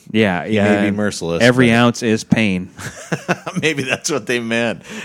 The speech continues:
Speaker 2: Maybe they came up with this and they're going, "Oh my God, this is shit. We should just call it Ming the Merciless and sell it on the fact that
Speaker 1: Mm-hmm.
Speaker 2: it hurts you."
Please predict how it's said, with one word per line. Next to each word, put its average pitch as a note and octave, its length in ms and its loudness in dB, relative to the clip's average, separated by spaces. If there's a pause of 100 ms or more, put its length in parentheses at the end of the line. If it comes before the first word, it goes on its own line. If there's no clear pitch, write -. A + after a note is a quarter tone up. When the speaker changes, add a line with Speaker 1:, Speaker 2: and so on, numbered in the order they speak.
(160)
Speaker 2:
Maybe G#2+ 180 -2
they G2+ 140 -2
came G2+ 240 -4
up F#2 120 -4
with E2+ 100 -10
this G2 180 -12
and F#2+ 80 -8
they're F2+ 80 -6
going, D2+ 180 -12
"Oh G#2+ 160 -8
my C#2 140 -14
God, F#2 260 -6
this F2+ 180 -10
is C#2 100 -14
shit. E2+ 340 -6
We D#2+ 80 -12
should - 160 -12
just - 120 -20
call F2 160 -4
it - 60 -12
Ming E2 200 -12
the D#2 60 -16
Merciless D#2+ 480 -16
and - 120 -20
sell F2 160 -14
it E2 80 -16
on D2+ 100 -16
the D#2 80 -20
fact A2+ 240 -10
that F#2+ 100 -8
Speaker 1:
Mm-hmm. C#2+ 40 -8
Speaker 2:
it - 140 -14
hurts F#2+ 280 -12
you." - 200 -16